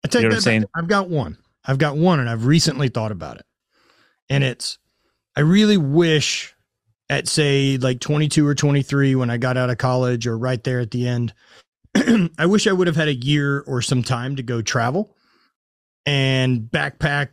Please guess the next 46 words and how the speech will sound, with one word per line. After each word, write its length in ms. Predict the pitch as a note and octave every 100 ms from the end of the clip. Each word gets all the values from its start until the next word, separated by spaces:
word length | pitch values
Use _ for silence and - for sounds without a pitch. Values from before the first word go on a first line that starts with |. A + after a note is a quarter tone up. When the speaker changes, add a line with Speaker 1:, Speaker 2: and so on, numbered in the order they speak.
| _
Speaker 1:
through 300 | - C#3 C3
s-, 160 | B2 -
Europe 380 | C#3+ C#3+ C3 -
for 180 | D3 C3
a 40 |
bit 260 | B2 C3 B2+
with 120 | B2+
a 40 | A#2
buddy 280 | C3 B2+
of 80 | B2
mine 360 | B2 B2 A#2+ A#2+
and 120 | A2
stay 240 | - C3+
at 60 | B2
hostels 580 | B2 A2+ - A#2+ A2+ A2
and 120 | B2
meet 180 | D#3+ D#3
girls 440 | C3+ B2+ A#2+ A2+ A2+
and 160 | A2+
see 180 | - E3
the 100 | C#3
world 400 | B2 A#2+ A2+ A2
and 120 | A2+
do 140 | C3 D3
all 140 | B2+
this 200 | B2 A2
at 120 | A2+
that 180 | G#2+ G2
age. 360 | D#2 - - - _ - - - - -
Twenty-five-year-old 720 | F#3 G3 D#3+ D#3+ D3+ C#3+ C3+
me 160 | C3 C3
would 140 | B2+
have 100 | A#2+
been 200 | G#2+ A#2 A2+
very, 260 | C#3 C3+
or 140 | A#2+ A#2
twenty-two-year-old 720 | - E3+ D3+ C#3+ C3+ C3 A#2
me 100 | A#2
would 140 | A2+
have 80 | G#2+
been 140 | A2 A2
very 340 | F3 D#3+ C#3
into 300 | C#3 B2+ A#2
that 180 | A#2 A2
experience 640 | G2+ - G2+ E2+ D2+ -
of 240 | F#2+ F2